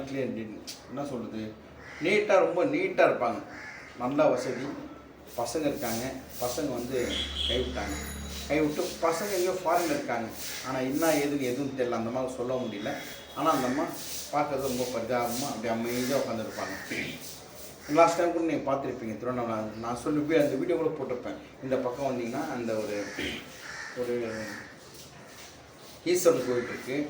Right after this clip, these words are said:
அது கொஞ்சம் தள்ளி போனா அந்த வ-, வடநாட்டு கோயில் மாதிரி ஒரு ஸ்டைலா ஒரு இது வச்சிருப்பாங்க, அது பக்கத்துல நம்ம உட்காந்துருப்பாங்க. இப்ப திருவண்ணாமலை போறவங்க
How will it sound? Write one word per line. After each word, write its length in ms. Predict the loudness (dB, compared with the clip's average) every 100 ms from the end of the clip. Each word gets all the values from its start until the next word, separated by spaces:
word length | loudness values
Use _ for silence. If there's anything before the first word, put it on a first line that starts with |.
| -6 -4
அது 160 | -2 0
கொஞ்சம் 180 | 0 0
தள்ளி 220 | 2 2
போனா 280 | 0 0 0
அந்த 200 | 0 0 -2 -6 -12 -6
வ-, 220 | -2 0 2
வடநாட்டு 440 | 4 4 2 0
கோயில் 200 | 0 2
மாதிரி 200 | 2 2
ஒரு 80 | 0
ஸ்டைலா 360 | -2 0 2 0
ஒரு 180 | 0 -2
இது 160 | -2 -2
வச்சிருப்பாங்க, 640 | -4 -4 -8 -4 -4 -4 -6 -10 -8
அது 140 | -2 0 0
பக்கத்துல 360 | 0 0 -2
நம்ம 180 | -2 -2
உட்காந்துருப்பாங்க. 500 | -4 -6 -8 -8 -8
இப்ப 220 | -6 -6
திருவண்ணாமலை 460 | -6 -2 0 0 0
போறவங்க 360 | 0 -2 -2